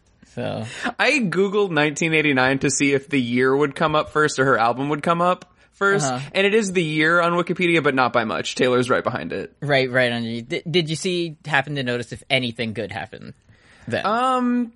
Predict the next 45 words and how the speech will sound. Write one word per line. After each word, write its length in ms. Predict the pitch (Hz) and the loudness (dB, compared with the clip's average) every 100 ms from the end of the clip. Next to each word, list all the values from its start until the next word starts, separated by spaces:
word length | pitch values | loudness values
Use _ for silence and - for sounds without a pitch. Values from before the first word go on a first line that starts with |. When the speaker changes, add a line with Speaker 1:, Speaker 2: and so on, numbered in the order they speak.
| _ - | _ -4
Speaker 2:
uh, 640 | 190 196 196 190 185 185 | 0 2 2 2 2 2
well, 460 | 170 165 156 156 151 | 2 2 2 2 0
George 320 | 139 139 135 | 0 0 0
H 120 | 139 127 | 0 0
W 200 | 127 123 | 0 0
Bush 160 | - - | 0 0
got 340 | 220 196 - | -2 -2 -4
inaugurated. 720 | 127 120 113 117 120 139 156 123 | 0 2 2 2 2 2 0 0
I 40 | |
know 120 | 123 127 | 2 4
that. 280 | 127 - 123 | 4 4 2
Speaker 1:
Oh, 40 | |
great. 380 | 139 135 135 117 | 2 2 2 0
Speaker 2:
It's 100 | - | -2
the 60 | 156 | 2
one 120 | 143 | 2
thing 200 | 135 139 | 2 2
that 80 | 127 | 4
I 80 | 135 | 2
Speaker 1:
Fantastic. 20 | |
Speaker 2:
can 120 | 139 | 2
think 220 | 117 117 120 | -2 0 2
of. 440 | 117 120 - - - _ 127 | 2 0 -8 -20 -20 _ -8
Speaker 1:
Okay, 440 | 139 107 107 113 | -6 -6 -8 -10
good 180 | 120 113 | -10 -10
shit. 320 | - 113 - - - | -6 -6 -6 -12 -8
Speaker 2:
Um, 640 | 120 120 120 120 120 - - - | -2 0 -2 -2 -6 -8 -14 -4
the 120 | 127 | 0
Exxon 400 | 139 156 175 151 | 2 0 0 2
Valdez 580 | 139 139 139 147 180 170 | 2 2 2 2 0 0
oil 240 | 160 185 - | 2 2 2
<laughs> 0 | |
spill 440 | - 185 139 175 | 0 -2 0 0
happened. 760 | - 262 - 226 226 - 226 - | 0 -2 0 -4 -4 -4 -4 -2
Speaker 1:
Okay, 600 | 226 123 131 127 143 143 | -4 0 0 2 0 -2
kind 200 | 143 123 | -2 -2
of 100 | 120 | -2
a 40 | |
good 260 | 110 123 117 | -2 -2 0
year. 280 | 127 120 | 2 2
Speaker 2:
Just 260 | 110 - - | 2 -2 0
scrolling 460 | 185 185 185 170 143 | 0 2 2 2 2
down. 680 | 151 160 160 160 165 170 - _ _ _ _ | 2 4 2 2 0 -6 -10 _ _ _ _
Um, 100 | 143 | 0
Speaker 1:
Uh-huh. 480 | 147 147 147 151 160 | 2 4 4 2 -2